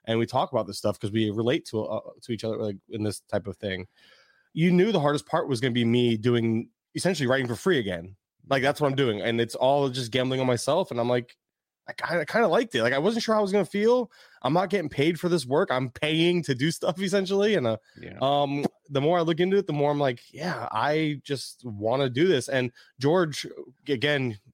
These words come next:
Speaker 1: our buddy Jorge Montanez, he's a great dude, George, man.
Speaker 2: Yeah, George.
Speaker 1: Uh, he's been my,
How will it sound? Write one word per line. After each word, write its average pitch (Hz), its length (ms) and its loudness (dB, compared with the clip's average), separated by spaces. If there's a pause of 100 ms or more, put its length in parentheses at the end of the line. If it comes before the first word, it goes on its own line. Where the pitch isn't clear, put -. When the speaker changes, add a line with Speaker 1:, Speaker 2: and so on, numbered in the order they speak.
(100)
Speaker 1:
our 123 120 0
buddy 135 220 0
Jorge 170 400 0
Montanez, 120 500 0
he's 123 180 -6
a - 20 -8
great 107 220 -2
dude, 104 180 -4
George, 107 280 -2
man. 104 360 -4
Speaker 2:
Yeah, - 180 -14 (180)
George. 71 180 -10
Speaker 1:
Uh, 135 260 4
he's 170 640 0
been 147 360 0
my, 139 120 2